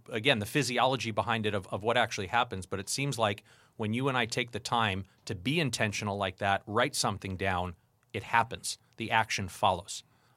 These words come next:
So that's really what today is all about, is about identifying these people in our lives and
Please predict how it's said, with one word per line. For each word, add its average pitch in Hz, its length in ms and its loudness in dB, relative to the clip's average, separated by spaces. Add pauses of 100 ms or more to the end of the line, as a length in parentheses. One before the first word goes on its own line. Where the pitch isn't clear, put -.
So - 120 0
that's 180 240 6
really 147 220 2
what 120 260 2
today 123 240 2
is 113 120 2
all 104 160 2
about, 131 420 6
is 120 180 -2
about 110 460 4 (680)
identifying 117 880 2 (400)
these 123 240 2
people 113 560 -4
in 131 140 0
our 123 140 4
lives 110 640 2 (460)
and 120 280 2